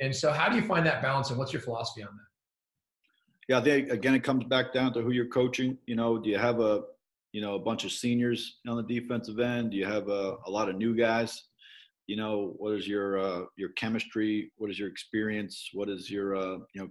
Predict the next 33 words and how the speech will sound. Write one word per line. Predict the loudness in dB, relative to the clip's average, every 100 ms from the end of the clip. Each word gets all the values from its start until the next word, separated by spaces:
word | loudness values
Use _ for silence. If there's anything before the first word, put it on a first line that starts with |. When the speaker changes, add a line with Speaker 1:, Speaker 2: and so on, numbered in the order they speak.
| -10
Speaker 2:
communication, | -8 -8 -4 -4 -2 -2 -6 -8 _ _ _ -12
you | -10
know, | -8
ability, | -8 -4 -2 0 -2 -8 _ -20 -20 -20 -20 _
you | -6
know, | -6 -6
for | -6
sure. | -4 0 0 0 -6 _ -20 -18 -18 -20 -20 _ _ _ _ _ 0
But | 6
I've | 8 6 6
definitely | 4 4 2
sided | 2 4 4 4 2
as | 0 -2
of | -2
late | 0 0
on | -2
simplicity, | -6 -8 -6 -6 -6 -8 -10 -12 -20 _
you | -10
know, | -10
for | -10 -10
sure. | -6 -6 -6 -10 -18 -20 _ _ _ _ -20 -20 -12
Um, | -10 -8 -10 -8
we'd | -8 -6
rather | -4 -4 -4 -4 -4
have | -4 -2 -2
our | -2 -2
guys, | -2 -2 -2 -6 -10 -12
you | -12 -10
know, | -10 -10
playing | -6 -4 -2 -2
at | -2
a | -4
fast | -2 -2 -2